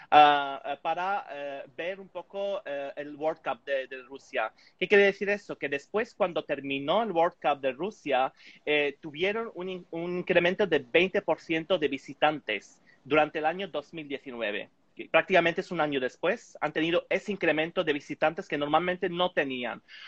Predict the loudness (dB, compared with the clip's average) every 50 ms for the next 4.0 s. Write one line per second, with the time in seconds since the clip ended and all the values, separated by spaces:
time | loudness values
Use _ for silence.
0 | -20 0 0 2 4 4 0 0 -4 -6 -8 -6 -4 -4 -4 -4 -2 -2 0 0
1 | 0 -2 -4 -10 _ _ -12 -10 -10 -14 _ _ -16 -16 -16 _ _ -14 -14 -14
2 | -6 -6 -4 -2 -2 -4 -4 -2 2 2 2 2 2 -2 -8 -12 _ _ _ -20
3 | -20 -20 -14 _ -4 -2 -2 -2 -2 _ 4 4 4 4 2 -2 -2 -2 -4 -6